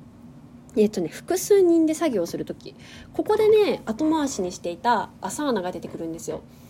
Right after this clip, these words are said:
アサーナってやってることはトレロと同じなんですけど、インスタガントっていう、あの、ガントチャート作成ツールと同期できるんですね。で、ガントチャートって何って思う方、まあ、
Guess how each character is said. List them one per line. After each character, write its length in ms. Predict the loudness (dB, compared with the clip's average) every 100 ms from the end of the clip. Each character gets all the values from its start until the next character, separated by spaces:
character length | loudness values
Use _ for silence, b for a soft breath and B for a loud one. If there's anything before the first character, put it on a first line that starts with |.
| B B
ア 120 | -10 -8
サ 160 | -6
ー 120 | -2
ナ 80 | -2
っ 20 | -2
て 220 | 0 2
や 120 | 2
っ 40 |
て 120 | -2 -4
る 80 |
こ 120 | -2 0
と 80 |
は 100 | -2
ト 120 | -2 -4
レ 120 | -2
ロ 100 | -4
と 180 | -6 -6
同 140 | -6
じ 100 | -6
な 80 | -6
ん 60 |
で 60 | -8
す 100 | -10
け 80 | -8
ど、 300 | -4 -2 -4 B B -10
イ 120 | 0 2
ン 100 | 0
ス 100 | -4
タ 220 | -2 0
ガ 160 | 0
ン 100 | -2
ト 120 | -2 -8
っ 20 |
て 200 | -8 -10
い 360 | -6 -2 0
う、 180 | 0 -4 -8
あ 80 | -10
の、 160 | -8
ガ 140 | -4 -4
ン 60 |
ト 100 | -4
チ 120 | -4 -4
ャ 60 |
ー 20 | -4
ト 100 | -6
作 220 | -12 -10
成 180 | -6 -6
ツ 160 | -4
ー 60 | -4
ル 60 | -4
と 100 | -6
同 200 | -4 -4
期 300 | -4 -6 -6
で 100 | -4
き 120 | -2
る 100 | -2
ん 60 | -2
で 60 |
す 140 | -6 -4
ね。 180 | -4 -4 B B B B -12
で、 300 | -4 -2 -2
ガ 140 | -2 -2
ン 120 | -2
ト 140 | -4
チ 160 | -6 -4
ャ 60 |
ー 40 | -4
ト 80 | -6
っ 40 |
て 160 | -8 -6
何 260 | -4 -2 -4
っ 20 |
て 300 | -6 -12 -12 B B B B -8
思 180 | -2 0
う 60 | -2
方、 340 | -6 -8 -8 -12 -10
ま 100 |
あ、 40 | -10